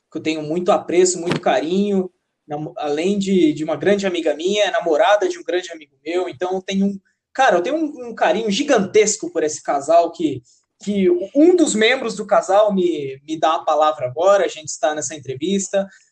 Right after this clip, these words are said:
a Má com os projetos dela, eu quero ela aqui, aqui algum dia comigo sentada conversando sobre o Motiro, porque é algo muito lindo,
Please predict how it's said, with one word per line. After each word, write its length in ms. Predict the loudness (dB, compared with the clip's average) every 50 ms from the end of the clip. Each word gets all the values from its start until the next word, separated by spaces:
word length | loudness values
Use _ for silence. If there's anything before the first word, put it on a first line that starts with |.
| _ _ _
a 120 | -4 -4
Má 380 | -4 -2 0 2 2 2 0 0
com 120 | -2 -4
os 140 | -4 -4 -4
projetos 600 | -2 0 0 2 2 4 2 2 2 0 -6 -4
dela, 300 | 0 2 2 2 4 2
eu 120 | 2 2 2
quero 320 | 2 2 4 4 4 4
ela 140 | 4 4 2
aqui, 300 | 2 2 0 -2 0 0
aqui 260 | -4 -6 -2 0 2
algum 240 | 2 2 0 -4 -10
dia 160 | -6 -6 -6
comigo 300 | -6 -6 -2 -2 -2 -2
sentada 520 | 0 -4 -6 -6 -4 0 2 2 2 0 -2
conversando 400 | -6 -6 -8 -8 -8 -12 -12 -6
sobre 220 | -6 -6 -6 -6
o 40 | -20
Motiro, 640 | _ _ -14 -14 -8 -4 -2 2 4 4 4 2 0 _ -16 -20 -20 -20 _ _
porque 160 | -10 -2 0 2
é 20 |
algo 220 | 2 2 2 0
muito 220 | -2 -2 -2 -2 -2
lindo, 540 | 0 2 2 2 2 0 0 -4 -4 -6